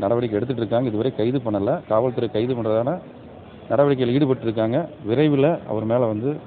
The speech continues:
கைது பண்ணுன்னு சொல்லி வாக்குறுதி கொடுத்திருக்கிறாங்க. இரண்டு நாட்களுக்கு முன்பாக கோத்தகிரியில வந்து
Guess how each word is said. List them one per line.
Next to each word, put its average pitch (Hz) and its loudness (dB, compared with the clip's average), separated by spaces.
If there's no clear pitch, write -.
கைது 127 2
பண்ணுன்னு 120 -2
சொல்லி 120 -2
வாக்குறுதி 113 0
கொடுத்திருக்கிறாங்க. 101 -2
இரண்டு 143 2
நாட்களுக்கு 135 2
முன்பாக 123 4
கோத்தகிரியில 117 2
வந்து 110 -2